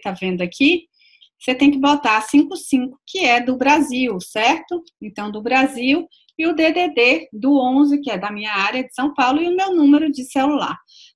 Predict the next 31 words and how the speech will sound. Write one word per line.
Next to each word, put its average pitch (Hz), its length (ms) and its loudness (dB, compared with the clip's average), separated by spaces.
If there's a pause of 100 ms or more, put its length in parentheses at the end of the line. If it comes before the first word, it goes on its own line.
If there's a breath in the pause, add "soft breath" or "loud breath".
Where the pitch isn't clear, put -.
(140)
Fazendo 285 520 4
isso 233 240 -2
aqui, 240 320 -6
automaticamente, 269 800 0
quando 220 280 -12
você 220 360 -8
clica, 233 600 -8
compartilhar 226 560 -4
minha 269 180 0
tela 233 300 -4
aqui 233 480 -6 (2000)
do 262 180 2
WhatsApp, 233 560 0 (140)
clicando 214 500 -6
aqui. 190 480 -8 (1300)
Através 277 840 0
daqui, 254 400 -4
tá 214 160 -6
dizendo 202 260 -8
que 208 100 -12
o 202 60 -6
U 190 40 -2
R 185 220 -4
L 175 280 -4
inválido, 254 500 -2
mas 247 320 0
é 254 80 0
aqui, 233 380 -6
você 285 160 -2
clica 254 420 -4
aqui, 277 500 -4